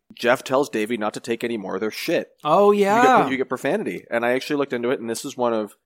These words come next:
Speaker 1: two Disney movies under their entire banner to contain profanity. I don't remember what the other one is.
Speaker 2: I actually do know.
Speaker 1: You do?
Speaker 2: I mean, ex-, excluding the flac-, the fact that the black hole contains hell, but the other one that I believe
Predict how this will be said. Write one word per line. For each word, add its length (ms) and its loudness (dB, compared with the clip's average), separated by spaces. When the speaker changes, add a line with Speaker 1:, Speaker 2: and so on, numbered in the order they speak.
Speaker 1:
two 280 4
Disney 340 2
movies 400 -2
under 220 -2
their 160 -2
entire 340 -6
banner 280 -4
to 80 -16
contain 340 -12
profanity. 500 -8
I 100 -6
don't 180 0
remember 200 -4
what 120 -2
the 100 -8
other 160 -6
one 160 -10
is. 260 -8
Speaker 2:
I 140 2
actually 260 -2
do 140 -6
know. 220 -6
Speaker 1:
You 120 -2
do? 200 2
Speaker 2:
I 80 -2
mean, 180 0
ex-, 360 -4
excluding 600 -2
the 60 -4
flac-, 380 2
the 60 -10
fact 300 -2
that 100 -10
the 80 -8
black 300 0
hole 200 -6
contains 380 -10
hell, 400 -2
but 320 -2
the 460 -6
other 300 0
one 300 0
that 100 -2
I 100 0
believe 600 -4